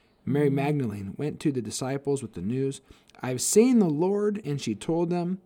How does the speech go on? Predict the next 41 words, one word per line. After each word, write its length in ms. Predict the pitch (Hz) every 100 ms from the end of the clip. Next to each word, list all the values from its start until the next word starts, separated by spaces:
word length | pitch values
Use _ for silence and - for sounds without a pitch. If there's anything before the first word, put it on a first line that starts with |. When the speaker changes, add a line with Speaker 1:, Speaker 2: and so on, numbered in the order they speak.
| _ _ -
Speaker 1:
that 160 | 90 87
she 160 | 123
had 200 | 123 123 110
said 360 | 139 135 139
these 240 | 127 120 -
things 300 | 101 98 -
to 100 | 90
her. 220 | 85 - 104
He 120 | 120
had 120 | 110
said 140 | 110
these 140 | - -
things 200 | 98 -
to 80 | 80
her. 180 | 82 - -
Speaker 2:
Amazing. 1200 | 202 180 180 180 175 170 170 165 165 170 170 175 - - - -
So 400 | - - 202 190
that's 260 | 185 196 -
the 100 | 214
section 360 | 202 196 - 185
that 100 | 156
kinda 180 | 180 165
stuck 220 | 175 165
out 120 | 156
to 100 | 156
both 280 | 151 156 156
of 100 | 127
us. 400 | 135 143 160 -
And 440 | 170 165 160 151
for 200 | - 175
me 200 | 202 233
personally, 640 | - 202 196 165 156 156 151
Mary 440 | 156 165 175 175
has 220 | 170 160
this 160 | 165 151
story, 720 | - - 165 160 156 156 156
you 140 | - 156
know, 100 | 151
we've 180 | 151
talked 300 | - 156 160
about 360 | 165 156 151